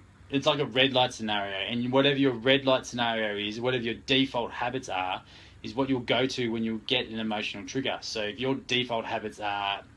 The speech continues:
eat that ice cream, smash that six pack of beer, scull that bottle of wine, do what, do that drug, smoke that cigarette, whatever it is, you'll go to that default habit, and that's the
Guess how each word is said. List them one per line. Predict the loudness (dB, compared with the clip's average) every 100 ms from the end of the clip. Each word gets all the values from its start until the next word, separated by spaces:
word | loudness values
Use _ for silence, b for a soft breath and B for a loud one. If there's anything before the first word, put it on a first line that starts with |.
| -2
eat | -2 2
that | 0
ice | 0 -2
cream, | -4 -6 -6 -6 -12 -20 b b b b b -12
smash | -6 2 4 4
that | 2 2 0 -6
six | -6 -6
pack | -2 -2
of | -2
beer, | -2 -2 0 -2 -4 -12 -20 -20 -12
scull | -4 4 4 4
that | 2
bottle | 0 0 -2
of | -2
wine, | -2 -2 -2 -6 -8 -14 -20 _ -4
do | 0 2
what, | 2 -2
do | -4 0
that | 2 0
drug, | 2 2 2 -2
smoke | -4 -2
that | -2 -4
cigarette, | -4 -2 -2 -2
whatever | -2 0 0 2 0
it | 2
is, | 0 -2 -10 B B B B -4
you'll | -2
go | 4 4
to | 4 0
that | 4 2 2
default | -2 -2 0 -2
habit, | 0 -2 -2
and | -2
that's | -2 -4
the | -10